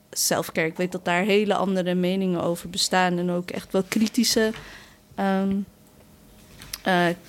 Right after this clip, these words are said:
kritische noten daarover, waar ik het ook zeker mee eens ben. Maar volgens mij ga je daar nog wel over hebben, toch? Over die Code Switch aflevering.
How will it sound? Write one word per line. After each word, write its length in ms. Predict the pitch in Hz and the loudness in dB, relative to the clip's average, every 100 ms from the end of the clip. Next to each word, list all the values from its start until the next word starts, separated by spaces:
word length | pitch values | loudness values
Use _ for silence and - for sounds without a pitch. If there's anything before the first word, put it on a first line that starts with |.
| - | -8
kritische 420 | - 220 226 - | -2 0 2 2
noten 360 | 196 180 214 247 | 4 4 4 2
daarover, 440 | 220 220 226 233 | 2 4 2 2
waar 100 | 202 | 0
ik 60 | 180 | 0
het 120 | - | -2
ook 100 | 180 | -2
zeker 280 | - 180 - | 0 0 0
mee 100 | 180 | 0
eens 200 | 185 202 | 0 0
ben. 140 | 233 | 2
Maar 100 | 226 | 2
volgens 240 | - 185 - | -2 -4 0
mij 180 | 196 196 | 0 0
ga 160 | - | 0
je 100 | 180 | 0
daar 200 | 180 180 | 0 0
nog 220 | 180 185 - | -2 -4 -2
wel 280 | 185 185 - | 2 2 2
over 300 | 180 - 180 | -2 -2 -2
hebben, 280 | 185 226 381 392 | -2 0 -2 -4
toch? 320 | - 427 - - _ - - - - | -2 -2 -2 -14 _ -20 -20 -20 -14
Over 320 | - 196 220 202 | -8 -4 -4 -4
die 280 | 208 202 185 | -4 -6 -2
Code 260 | 226 233 | 0 0
Switch 280 | - 262 254 | 0 -4 -2
aflevering. 640 | 247 - 254 262 269 277 | -4 -2 -2 -2 -2 -4